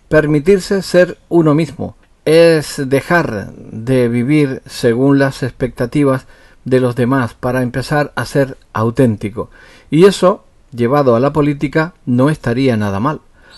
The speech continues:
porque Telde no necesita más personajes, necesita responsables públicos, no necesita más, eh, poses, necesita la verdad,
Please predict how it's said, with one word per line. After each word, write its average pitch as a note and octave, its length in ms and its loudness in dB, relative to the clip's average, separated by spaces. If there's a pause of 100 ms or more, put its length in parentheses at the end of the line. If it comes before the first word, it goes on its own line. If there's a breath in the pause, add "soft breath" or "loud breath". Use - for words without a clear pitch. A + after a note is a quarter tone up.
(120 loud breath)
porque C#3+ 580 2 (220)
Telde F3+ 460 4 (380 soft breath)
no C#3 240 4
necesita E3 540 -2
más D3+ 260 0
personajes, C3 800 -4 (100)
necesita C#3 640 -4
responsables C3+ 920 0
públicos, C3+ 500 -4 (580 soft breath)
no D#3+ 180 4
necesita F3 480 -2
más, D#3 360 -2
eh, C3 160 0
poses, - 520 -2
necesita D3 680 -2
la C3 160 0
verdad, A2 420 -2